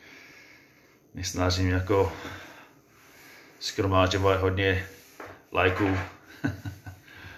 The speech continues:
To určitě není cíl a toho se nemusím bát. To nebude jako můj problém.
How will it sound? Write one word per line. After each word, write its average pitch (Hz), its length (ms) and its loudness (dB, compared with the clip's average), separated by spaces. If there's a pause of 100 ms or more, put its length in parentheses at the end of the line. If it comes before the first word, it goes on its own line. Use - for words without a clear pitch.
(220)
To 87 220 -2
určitě 90 440 0
není 87 240 -2
cíl 90 460 2
a 76 280 -12 (1700)
toho 87 240 -4
se 85 160 -4
nemusím 80 460 -4
bát. 80 280 0 (880)
To 92 100 -8
nebude 87 300 -4
jako 82 220 -2
můj 87 180 -6
problém. 82 480 -2